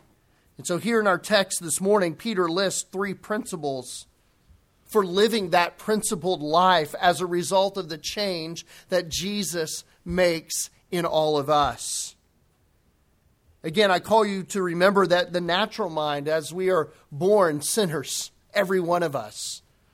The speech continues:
our default setting, if you will, is absolutely indisposed to this sort of living. Unredeemed humanity only has the capacity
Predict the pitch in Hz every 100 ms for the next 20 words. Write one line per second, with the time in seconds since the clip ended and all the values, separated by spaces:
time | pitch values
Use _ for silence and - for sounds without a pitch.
0 | _ _ _ _ _ _ _ 190 185 139
1 | 190 214 - 202 175 - - 208 190 190
2 | 170 151 160 175 156 170 170 143 - _
3 | _ _ _ _ _ _ 196 196 - 196
4 | 233 - 247 214 202 196 190 196 214 196
5 | 175 - - 190 156 160 - - 175 170
6 | 156 - 180 160 139 143 131 123 107 _
7 | _ _ _ _ _ _ _ _ - 196
8 | 226 226 220 170 208 208 185 208 185 170
9 | 180 185 180 - 147 117 _ _ _ _
10 | _ _ _ - 214 233 226 196 202 202
11 | 160 180 180 139 175 175 175 180 156 135